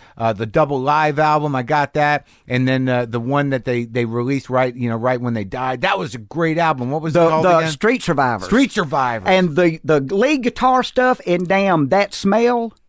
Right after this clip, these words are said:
Speaker 1: Yeah.
Speaker 2: That is some really good,
Speaker 1: It's great. That's
Speaker 2: complicated
Speaker 1: that Steve,
Speaker 2: dual
Speaker 1: Steve
Speaker 2: guitar
Speaker 1: Gaines,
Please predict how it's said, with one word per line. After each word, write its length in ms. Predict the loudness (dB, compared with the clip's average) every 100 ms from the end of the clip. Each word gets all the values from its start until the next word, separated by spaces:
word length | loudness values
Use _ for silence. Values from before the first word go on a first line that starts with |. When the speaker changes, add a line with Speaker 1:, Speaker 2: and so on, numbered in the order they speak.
| -4
Speaker 1:
Yeah. 260 | 0 0 -2 0
Speaker 2:
That 260 | 4 4
is 140 | 2 2
some 280 | 0 0 0
really 320 | 2 4 2
good, 280 | 0 0 0
Speaker 1:
It's 40 |
great. 0 |
That's 300 | -2 0 0
Speaker 2:
complicated 460 | 2 0 2 2 2
Speaker 1:
that 180 | 0 -2
Steve, 200 | -2 2
Speaker 2:
dual 280 | 4 4 2
Speaker 1:
Steve 240 | 2 0 2
Speaker 2:
guitar 120 | 2
Speaker 1:
Gaines, 60 | 2